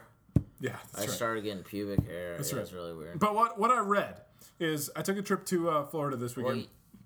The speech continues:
Speaker 2: you,
Speaker 1: and what I read
Speaker 2: you didn't
Speaker 1: on
Speaker 2: watch
Speaker 1: I didn't watch
Speaker 2: anything?
Speaker 1: anything. And so what I read was the, uh, he, uh, those who should, who would be king or whatever it was called, the movie I talked, or the book that I talked about,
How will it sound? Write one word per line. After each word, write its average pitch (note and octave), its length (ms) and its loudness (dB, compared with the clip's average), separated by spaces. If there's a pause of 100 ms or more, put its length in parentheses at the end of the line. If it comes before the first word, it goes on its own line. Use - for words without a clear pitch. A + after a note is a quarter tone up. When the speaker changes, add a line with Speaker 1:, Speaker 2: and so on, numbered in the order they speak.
Speaker 2:
you, F3+ 80 -2
Speaker 1:
and F3 80 2
what G3 120 6
I G#3+ 40 2
read F#3+ 220 4
Speaker 2:
you C#3+ 40 0
didn't F3 220 2
Speaker 1:
on C#3+ 60 -8
Speaker 2:
watch F3+ 280 4
Speaker 1:
I G3+ 60 0
didn't G3 220 2
watch F#3+ 160 4
Speaker 2:
anything? G3 140 -4
Speaker 1:
anything. D3+ 420 -2 (960)
And D#3 120 -2
so F3+ 140 4
what F3 140 6
I E3 40 2
read D#3 480 4 (420)
was C#3 540 0 (640)
the, C#3 560 0
uh, C3 440 2 (580)
he, D3+ 340 -2
uh, B2 440 0 (100)
those D#3+ 540 0
who E3 140 0
should, D#3 200 -2
who C#3+ 200 0
would D#3+ 160 0
be C#3 80 -4
king D3+ 280 -2
or B2 280 -2
whatever B2+ 440 0
it A#2+ 100 -4
was A#2 160 -4
called, B2 280 -2
the A#2 80 -2
movie C3+ 260 0
I B2 80 2
talked, C3+ 300 -2
or A#2 140 0
the G#2 140 -2
book F#3 280 -2
that F3 80 0
I D#3 120 0
talked D3+ 240 -4
about, D3 320 0